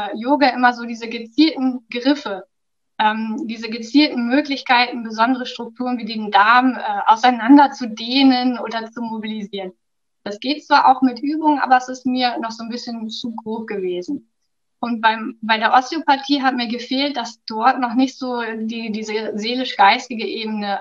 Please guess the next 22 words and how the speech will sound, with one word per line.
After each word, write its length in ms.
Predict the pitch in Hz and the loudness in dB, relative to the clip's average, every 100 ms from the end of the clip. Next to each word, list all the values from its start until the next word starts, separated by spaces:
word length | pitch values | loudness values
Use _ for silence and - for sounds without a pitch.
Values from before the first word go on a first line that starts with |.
| - | 0
angesprochen 880 | 208 196 190 - 190 - 185 180 - | 0 -2 -8 -8 -8 -6 -6 -8 -8
wurde. 260 | 180 180 | -8 -6
In 100 | 180 | -4
der 180 | 185 175 | -2 2
Ausbildung, 600 | 220 247 277 269 277 269 - | 2 2 -2 4 6 6 6
ähm, 480 | 233 220 220 220 - _ _ _ _ _ _ _ | 2 4 -2 -8 -14 _ _ _ _ _ _ _
wird 520 | 240 220 220 226 240 | -10 -6 -4 2 2
das 160 | 240 - | 2 2
zwar 280 | 220 185 240 | 4 8 6
auch 120 | 240 | 4
so 120 | - | -4
ein 80 | 214 | -6
bisschen, 540 | 240 - 226 220 208 | -6 -4 -4 -4 -4
ein 40 | 208 | -4
bisschen 360 | 214 214 202 | -6 -6 -6
beschrieben, 680 | 202 220 - 247 294 311 294 | -6 -6 -4 2 4 6 6
aber 220 | 233 233 | 6 2
es 120 | 240 | 0
ist 180 | 240 - | -6 -4
kein, 420 | - 226 226 226 | 2 2 0 -8
kein 240 | 220 226 214 | -6 -4 -4
Lehrstoff. 640 | 202 214 226 - 175 180 | -2 0 -2 -6 -10 -12